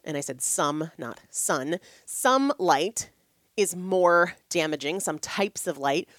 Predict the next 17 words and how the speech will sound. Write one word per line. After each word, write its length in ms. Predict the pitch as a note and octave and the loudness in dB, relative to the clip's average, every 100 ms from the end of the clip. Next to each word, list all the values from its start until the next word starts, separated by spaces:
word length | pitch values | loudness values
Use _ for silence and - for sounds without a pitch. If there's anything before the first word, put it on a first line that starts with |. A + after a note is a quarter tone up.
| _ _ | _ _
than 160 | F#3 F#3+ | 0 6
others, 400 | G3+ D#3 - - - - | 4 4 -4 -10 -16 -14
like 380 | F3+ G#3 F#3+ - _ _ | 4 4 4 -2 _ _
the 100 | F#3 | 0
light 280 | E3+ E3+ - | 2 2 2
that 140 | D#3 | -6
comes 320 | - E3+ E3 - | -4 -6 -6 -4
from 280 | D3 C#3+ | -2 -2
your 140 | E3 F3 | -2 -4
cell 260 | - B3 | 2 2
phone 420 | A#3+ E3+ G#2 F#2+ E3+ _ _ | 2 -2 -4 -8 -14 _ _
or 140 | E3 | -2
your 100 | E3+ | -2
computer. 540 | - F#3 - B3 A3 C#3 | -6 -12 -8 -4 -2 0
That's 220 | B2+ - | -2 -4
known 180 | E3 E3 | -4 -2
as 160 | E3 | -4